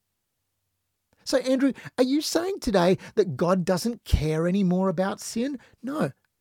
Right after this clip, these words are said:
I'm saying that sin isn't an issue for God anymore, in the sense that it was previously a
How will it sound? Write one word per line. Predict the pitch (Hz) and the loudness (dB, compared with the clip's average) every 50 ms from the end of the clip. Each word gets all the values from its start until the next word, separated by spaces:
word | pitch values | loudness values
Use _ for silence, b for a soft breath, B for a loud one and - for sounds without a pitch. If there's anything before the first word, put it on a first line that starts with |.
| _ _ _ _ _ _ _ _ - | _ _ _ _ _ _ _ _ -8
I'm | - 190 254 285 262 | -4 -2 -2 0 -2
saying | 220 - - 220 220 226 220 190 | -2 -2 -2 0 2 2 4 4
that | 190 - - | 2 2 0
sin | - - - - 226 220 220 220 - | -2 -4 -2 0 2 2 0 0 0
isn't | - 214 208 - 208 190 - - | 0 0 2 2 0 0 0 -2
an | 196 196 _ _ - | -6 -6 _ _ -6
issue | - 269 - - - 247 220 | -2 -2 0 2 4 4 4
for | - - 185 | 4 2 0
God | 151 131 165 151 151 170 - | -2 0 -2 -4 -4 -4 -4
anymore, | - 160 135 139 135 123 127 127 127 - - | -4 -2 -2 -2 -2 -4 -4 -6 -8 -8 -2
in | - 254 262 262 | 0 2 4 4
the | 262 | 4
sense | - - - 233 233 226 190 - B B B B | 4 4 2 2 2 2 0 -4 B B B B
that | B 214 - | B 2 2
it | - 214 220 - | 2 0 -2 0
was | 208 208 190 - | 2 0 0 0
previously | - - - - - 285 294 311 294 277 269 233 180 - - - 156 131 123 135 180 - B B B B B | -4 -12 -10 -4 0 2 4 4 4 4 4 4 4 2 0 -4 -6 -6 -4 -2 -2 -4 B B B B B
a | 190 185 | -2 -2